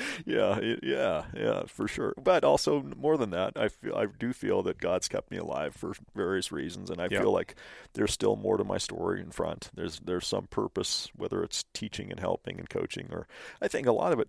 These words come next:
Speaker 1: right now is just encouraging people that become sick to think of it differently. Don't, you know, don't listen to a doctor that tell you, that tells you you're gonna die. You go, you stop and you go, "Well, no, wait, what, what's wrong? How did this start? And how do I fix it? How do I heal myself?"
Speaker 2: Right,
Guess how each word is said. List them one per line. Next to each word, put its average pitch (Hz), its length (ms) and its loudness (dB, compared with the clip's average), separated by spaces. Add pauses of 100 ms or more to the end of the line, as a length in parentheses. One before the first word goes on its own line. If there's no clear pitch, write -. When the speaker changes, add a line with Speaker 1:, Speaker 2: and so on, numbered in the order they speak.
(120)
Speaker 1:
right 107 220 2
now 131 300 2
is 101 160 0
just 107 240 0
encouraging 110 480 -2
people 98 380 -2
that 90 300 -4
become 98 300 -4
sick - 400 -4 (320)
to - 60 -8
think 131 180 -2
of 113 80 0
it 90 60 2
differently. 80 420 -6 (120)
Don't, 117 240 2
you 117 100 -2
know, 95 160 0
don't 110 240 0
listen 110 240 0
to 101 60 0
a - 20 0
doctor 98 320 0
that - 60 -4
tell 95 200 0
you, 92 80 -2 (120)
that - 120 -8
tells 98 200 -2
you 92 80 -8
you're - 160 -10
gonna 85 120 -6
die. 98 280 -4
You 95 200 -6
go, - 140 -4
you 98 140 -6
stop - 320 -6
and 113 80 -14
you 101 40 -12
go, 101 80 -2
"Well, 151 200 -4 (200)
no, 147 80 -8
wait, 160 320 -6
what, - 180 -8 (360)
what's - 180 0
wrong? 123 200 2
How 123 100 -2
did 123 100 0
this 139 120 0
start? 98 260 0
And 110 80 -8
how 110 60 -4
do 107 80 0
I 110 60 0
fix - 280 -6
it? - 140 -8 (220)
How 110 100 -2
do 117 100 0
I - 20 -2
heal 135 220 -2
myself?" - 420 -4
Speaker 2:
Right, 101 220 4